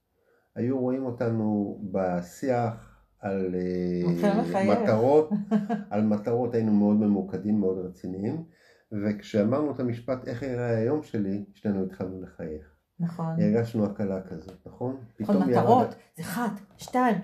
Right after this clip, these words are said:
Speaker 2: שזה משימתי כזה. אנחנו צריכים להתגייס, זה דורש מאמץ. איך יראה היום שלי?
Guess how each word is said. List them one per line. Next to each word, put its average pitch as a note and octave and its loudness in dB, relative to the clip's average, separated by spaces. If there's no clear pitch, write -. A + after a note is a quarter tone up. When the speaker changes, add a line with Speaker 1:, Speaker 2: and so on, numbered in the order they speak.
Speaker 2:
שזה F3 -2
משימתי G3+ 2
כזה. E3 2
אנחנו F3+ -4
צריכים C4+ -2
להתגייס, G#3 4
זה E3+ -4
דורש G3 -2
מאמץ. G#3 2
איך G#3 0
יראה A3 4
היום A3+ 4
שלי? D4+ -4